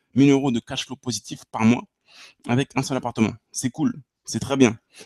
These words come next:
Maintenant, ce qu'on veut, si c'est quitter la rat race ou gagner son indépendance économique, il faut plus que mille euros par mois. Et même si on a quatre appartements, ça fait quatre mille euros,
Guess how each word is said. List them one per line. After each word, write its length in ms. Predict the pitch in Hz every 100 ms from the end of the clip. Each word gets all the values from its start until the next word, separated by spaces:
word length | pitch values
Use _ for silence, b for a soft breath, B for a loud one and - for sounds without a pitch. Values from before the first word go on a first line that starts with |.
| _
Maintenant, 260 | 107 113 151
ce 60 | -
qu'on 140 | 139
veut, 300 | 143 165 - _ _ _ _ _
si 140 | - 139
c'est 120 | 143
quitter 180 | 131 143
la 80 |
rat 140 | 131 -
race 300 | 143 139 -
ou 100 | 127
gagner 240 | 120 131 131
son 100 | 127
indépendance 380 | 117 120 113
économique, 520 | 120 123 120 147 - -
il 120 | 123
faut 140 | - 107
plus 320 | 139 151 -
que 80 | 117
mille 220 | 123 127
euros 200 | 117 - _ _ _ _
par 120 | 110
mois. 220 | 113 107 107 B B B -
Et 60 | 113
même 140 | 143
si 100 | 131
on 60 | 110
a 80 |
quatre 200 | 104 -
appartements, 540 | 120 107 110 123 147 147 -
ça 140 | - -
fait 80 | 123
quatre 200 | 117 107
mille 100 | 107
euros, 320 | 127 131